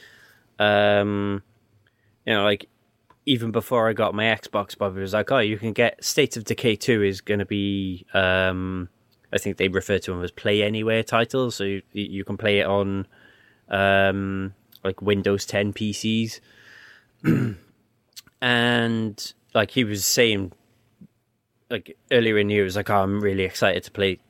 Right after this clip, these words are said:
play this game with you. Um, and I, I, I started looking to it. I was like, "Yeah, this, this game looks really cool." So it's just a shame that,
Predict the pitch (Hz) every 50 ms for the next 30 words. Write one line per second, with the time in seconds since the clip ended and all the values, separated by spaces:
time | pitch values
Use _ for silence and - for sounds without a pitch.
0 | _ _ - 107 104 98 90 90 87 - - 98 92 85 73 92 87 - 80 80
1 | 78 - - - - 92 95 92 92 92 92 92 92 92 95 92 85 - _ _
2 | _ _ - 117 107 101 98 - - 107 107 104 - 107 101 - - 110 98 92
3 | 95 92 - - - 92 87 90 92 95 85 80 - 147 175 117 110 139 139 -
4 | - - - 117 - - - 90 85 85 85 - - 98 95 92 92 - - -
5 | 95 - _ _ - - - - - - - - _ _ _ - - - - -
6 | - - - 165 180 151 - - 156 - - 113 - - - 110 110 110 107 104
7 | 104 101 95 - - - 101 101 98 98 95 95 95 -